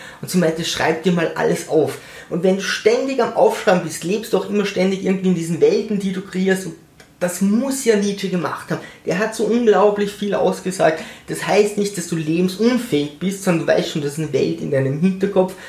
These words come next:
die du irgendwie immer weiter generierst. Deswegen verändert sich die auch. Du musst die auch verbessern, erweitern, anpassen. Du kommst drauf, da ist mal ein Fehler.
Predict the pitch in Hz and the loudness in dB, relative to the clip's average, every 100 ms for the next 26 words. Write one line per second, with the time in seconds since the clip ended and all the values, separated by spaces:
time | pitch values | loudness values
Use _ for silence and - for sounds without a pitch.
0 | - - 170 165 160 165 160 143 214 214 | -20 -8 -4 -2 0 0 -2 -4 2 4
1 | 208 139 - 165 160 151 151 180 180 156 | 4 4 2 0 -2 -2 -2 -2 -2 -4
2 | - 156 - - 185 214 208 - 127 - | -4 -6 -8 -4 2 2 2 -2 -6 -2
3 | 117 151 - - - 165 190 202 - 156 | 2 0 0 -10 -6 0 2 0 0 0
4 | 160 151 - 160 180 185 170 135 127 123 | 0 -8 -2 0 0 -2 -2 -2 0 2
5 | 160 - 180 - - - - 185 185 175 | 2 2 -2 -2 -12 -6 -2 0 0 2
6 | 156 - 175 143 - 151 - 135 131 - | 2 0 -6 -6 -4 -4 -4 -2 0 0
7 | 127 135 120 - 151 170 180 - | -2 -2 -4 -2 0 4 4 2